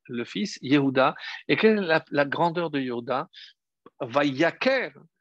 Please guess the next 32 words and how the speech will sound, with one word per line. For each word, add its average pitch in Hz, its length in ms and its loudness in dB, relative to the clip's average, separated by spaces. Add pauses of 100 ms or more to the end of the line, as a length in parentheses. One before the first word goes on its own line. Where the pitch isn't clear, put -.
(240)
lor-, 151 300 -10
il 156 140 2
a 156 80 6
reconnu, 220 720 0 (220)
lorsque 139 420 -6
Tamar 139 600 0
l'a 123 260 -2
accusé, 123 640 0 (180)
euh, - 40 -18 (500)
n'a - 100 -8
pas 139 100 2
accusé 135 340 2
ouvertement, 147 640 4
mais 135 240 -6 (340)
il 147 180 6
a 131 60 8
reconnu 190 800 -2 (360)
son, 156 240 -4
il - 160 -2
a - 160 2
avoué 147 680 0 (300)
sa 143 180 0
faute, 185 340 -2 (400)
et 151 380 2
c'est 147 400 0
la 123 160 0
grandeur 143 840 0
de 127 140 -4
Yehuda. 117 500 0 (260)
Donc, 139 200 -2
trois 233 180 2
personnages. 175 580 0